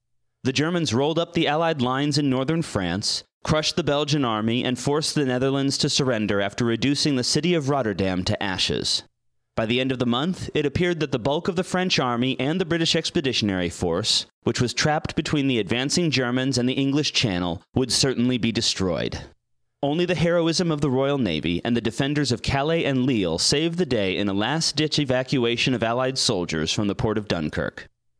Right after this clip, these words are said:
France's fate was sealed, its government surrendered to the Nazis on June twenty-second,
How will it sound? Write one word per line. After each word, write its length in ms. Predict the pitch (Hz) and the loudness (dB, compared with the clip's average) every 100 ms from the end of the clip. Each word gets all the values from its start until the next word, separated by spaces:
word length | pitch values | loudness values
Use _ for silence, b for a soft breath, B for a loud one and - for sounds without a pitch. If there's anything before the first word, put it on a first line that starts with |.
| _ - | _ -4
France's 460 | 147 170 208 175 | -2 0 0 0
fate 240 | - 180 165 | 0 0 0
was 160 | 185 | 0
sealed, 540 | - 123 78 62 - - - | 2 2 0 -2 -6 -10 -6
its 200 | 117 - | -4 -2
government 400 | 120 131 135 110 | -2 0 -2 0
surrendered 500 | - 117 131 156 156 | 2 2 0 -2 0
to 80 | 156 | 0
the 80 | |
Nazis 500 | 147 131 131 151 127 | 0 -2 0 0 2
on 140 | 117 117 | 0 0
June 220 | 117 131 | 0 0
twenty-second, 800 | - 143 147 - 85 80 60 | 0 0 0 0 0 -2 -6